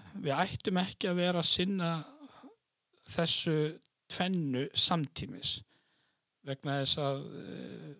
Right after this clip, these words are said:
það er ekki ætlast til þess að við getum sinnt nemendum á þennan hátt. Kerfið okkar býður ekki upp á það. S-, svo, svo er það bara þannig að, að tækni, eh,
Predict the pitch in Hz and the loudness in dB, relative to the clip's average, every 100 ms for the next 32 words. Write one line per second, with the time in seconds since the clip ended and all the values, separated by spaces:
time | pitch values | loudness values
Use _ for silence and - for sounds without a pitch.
0 | - 147 147 156 185 - - 190 - 190 | -4 -2 -2 -2 -2 -4 0 -2 0 -2
1 | 196 170 - 156 165 151 - - _ _ | 0 0 0 0 0 0 0 -6 _ _
2 | - 269 _ _ 185 226 240 - 175 - | -16 -16 _ _ -2 0 -2 -2 0 2
3 | - 214 220 - _ - - _ _ _ | 2 0 -2 -14 _ -20 -20 _ _ _
4 | _ _ - 165 202 202 170 170 151 - | _ _ -6 0 2 0 0 -2 -2 -2
5 | 160 143 139 - - 202 - - - - | -2 -2 -4 -6 -2 -2 -2 -6 -8 -10
6 | - - - _ _ _ _ _ _ - | -14 -14 -16 _ _ _ _ _ _ -4
7 | 160 175 175 165 165 156 - 139 196 196 | -2 -2 -2 -2 -2 -4 -6 -8 -4 -2
8 | 165 208 214 - 107 - - - _ _ | -2 -2 0 -2 -6 -12 -14 -20 _ _
9 | _ _ _ _ _ _ - - - - | _ _ _ _ _ _ -10 -8 -4 -4
10 | 147 - - 165 147 185 175 160 - 175 | -4 -8 -2 2 4 2 0 -2 0 2
11 | 170 156 151 160 151 143 - 185 - - | 2 4 2 2 0 0 0 0 -2 -4
12 | 175 170 165 254 320 359 - - - - | 0 0 0 -6 -14 -20 -20 -20 -20 -20
13 | - _ - 170 170 - 50 50 | -20 _ -8 -6 -4 -8 -10 -12